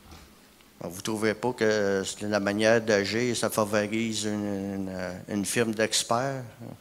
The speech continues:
plus que d'autres choses ? C'est un genre de favoritisme ? Ben, mon avocat, je pense pas qu'il a dit oui, parce qu'on avait un rapport, euh, béton de, qui venait, euh,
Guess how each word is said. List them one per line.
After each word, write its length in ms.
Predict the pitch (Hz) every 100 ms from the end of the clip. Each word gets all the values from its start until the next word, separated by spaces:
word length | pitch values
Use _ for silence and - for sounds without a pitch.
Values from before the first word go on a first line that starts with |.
| - - - _ -
plus 180 | 117 -
que 80 |
d'autres 320 | 110 110 107 -
choses ? 320 | 135 127 - -
C'est 180 | -
un 100 | 107
genre 140 | 107 117
de 100 | 110
favoritisme ? 800 | 110 107 107 104 - 143 - - - _ _ - - - - - - - - - - - - - - - _ -
Ben, 140 | 107
mon 180 | 110 113
avocat, 400 | 113 127 123 151
je 60 |
pense 200 | - 131
pas 120 | 160 160
qu'il 100 | 139
a 40 |
dit 160 | 117 123
oui, 220 | 131 185
parce 160 | 160
qu'on 160 | 147 139
avait 300 | 131 123 143
un 80 | 131
rapport, 480 | 127 - 143 147 139
euh, 340 | 120 120 113
béton 480 | 110 123 120 143 143 - - - 110
de, 400 | 110 107 104 104
qui 440 | - 113 110 113
venait, 240 | 98 110
euh, 520 | 127 127 117 110 107